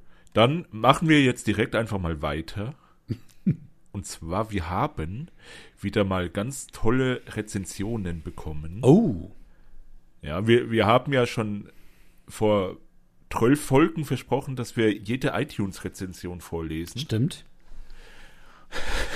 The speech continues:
Speaker 1: Und wir haben eine vom ersten Dezember.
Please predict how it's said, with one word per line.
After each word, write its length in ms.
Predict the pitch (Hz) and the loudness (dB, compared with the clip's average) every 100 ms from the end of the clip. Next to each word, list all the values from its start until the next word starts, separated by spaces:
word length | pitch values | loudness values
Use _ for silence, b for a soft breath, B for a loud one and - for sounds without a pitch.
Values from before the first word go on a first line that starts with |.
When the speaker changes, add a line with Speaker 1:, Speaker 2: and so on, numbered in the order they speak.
| B - | B -4
Speaker 1:
Und 280 | 104 - - | 0 4 6
wir 160 | 110 | 6
haben 320 | 113 123 - 101 | 6 4 0 -10
eine 500 | 113 - 117 107 123 B B B B B B | -6 -2 -2 -2 -6 B B B B B B
vom 420 | - - 107 104 98 B B B - | -10 -4 -2 -2 -4 B B B -2
ersten 340 | 117 131 - 117 | 2 2 0 -2
Dezember. 560 | 117 - 110 131 147 | -2 2 0 4 2